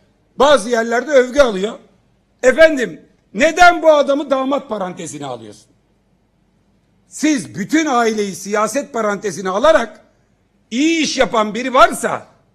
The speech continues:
onu da damat parantezine bizzat alıyorsunuz. Bir ailede bir tane mi devlette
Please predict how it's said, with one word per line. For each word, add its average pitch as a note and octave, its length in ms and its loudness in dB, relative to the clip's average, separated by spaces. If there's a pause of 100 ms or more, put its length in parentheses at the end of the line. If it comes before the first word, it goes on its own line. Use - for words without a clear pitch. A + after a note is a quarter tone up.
(100)
onu D4+ 320 -2
da C#4 160 2
damat C4 400 0
parantezine A3 720 -6
bizzat A#3 360 -4
alıyorsunuz. C3+ 640 -14 (420)
Bir D4+ 280 2
ailede C#4 520 2
bir D4 120 -6
tane E4+ 340 4
mi G#3 320 -6 (460)
devlette B3 840 2